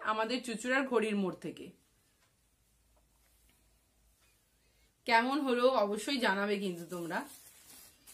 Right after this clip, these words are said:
আচ্ছা, এইটা কদিন আগে অনলাইনে order করেছিলাম, এসছে। আমার আগেরটা নষ্ট হয়ে গেছে,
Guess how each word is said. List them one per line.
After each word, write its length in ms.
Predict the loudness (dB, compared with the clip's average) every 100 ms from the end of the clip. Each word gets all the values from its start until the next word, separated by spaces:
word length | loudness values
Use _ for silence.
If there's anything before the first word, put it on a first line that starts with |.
| -20 -20 -20 _ _ _ -2
আচ্ছা, 640 | 2 2 2 4 6 4 2
এইটা 720 | 0 0 2 8 10 12 12 10
কদিন 260 | 4 2
আগে 200 | 2 4
অনলাইনে 480 | 4 4 2 2 2
order 260 | 4 4 2
করেছিলাম, 440 | 0 0 0 0
এসছে। 420 | 0 -2 -2 2
আমার 220 | 4 4 4
আগেরটা 380 | 4 2 -2
নষ্ট 340 | -2 -2 -2 -4
হয়ে 220 | -2 -2
গেছে, 360 | -4 -4 -6